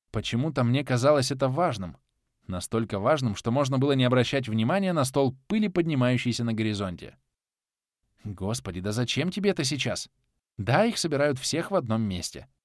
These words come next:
Каждый класс по отдельности. Игроки преклоняют колено, съедают символ класса, как бы погружая его внутрь себя, и всё. Никаких модификаций. Первое классовое задание получено. Меня словно током ударило.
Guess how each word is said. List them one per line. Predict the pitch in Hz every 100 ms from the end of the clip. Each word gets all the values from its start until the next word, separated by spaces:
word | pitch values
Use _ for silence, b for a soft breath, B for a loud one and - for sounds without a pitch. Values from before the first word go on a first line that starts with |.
| _ -
Каждый | 139 190 226
класс | - 117 135
по | -
отдельности. | 123 92 87 82 80 78 - _ _
Игроки | - 127 139 135 156
преклоняют | 135 131 127 127 117
колено, | - 120 208 226 b b
съедают | - 175 240 247 -
символ | 170 147 113
класса, | - 185 233 180
как | - 185
бы | 202
погружая | - 185 180 165 160 160
его | 127 123 127
внутрь | 127 131 104
себя, | 104 101 175
и | 233
всё. | - 104 87 - _
Никаких | 139 135 131 135 143
модификаций. | 214 196 156 113 92 - 69 _ _ -
Первое | 135 135 127
классовое | 123 123 - 113
задание | 104 95 104 180 208
получено. | 220 185 104 92 82 - _ _ _ _ _ _ _ _ _ _ _ _ _ _ _ _ _ _
Меня | 92 101 131 190
словно | - 143 170 165 170
током | - 196 190 143 127
ударило. | 117 107 90 71